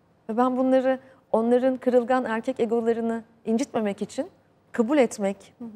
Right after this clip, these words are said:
Speaker 1: ya da kabul ediyormuş gibi görünmek durumunda kaldım. Şimdi tabii, e,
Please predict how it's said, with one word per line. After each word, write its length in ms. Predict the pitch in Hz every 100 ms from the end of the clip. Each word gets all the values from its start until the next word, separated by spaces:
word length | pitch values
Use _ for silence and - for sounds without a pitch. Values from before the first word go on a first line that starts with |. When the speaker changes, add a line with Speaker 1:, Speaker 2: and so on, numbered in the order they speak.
| 220
Speaker 1:
ya 80 | 196
da 60 |
kabul 260 | 208 208 240
ediyormuş 440 | 226 226 208 175
gibi 200 | - 185
görünmek 400 | 180 185 190 196
durumunda 340 | 185 170 175 285
kaldım. 500 | - 233 190 165 147 - - - _
Şimdi 260 | - 294 320
tabii, 320 | 302 311 330
e, 220 | - 208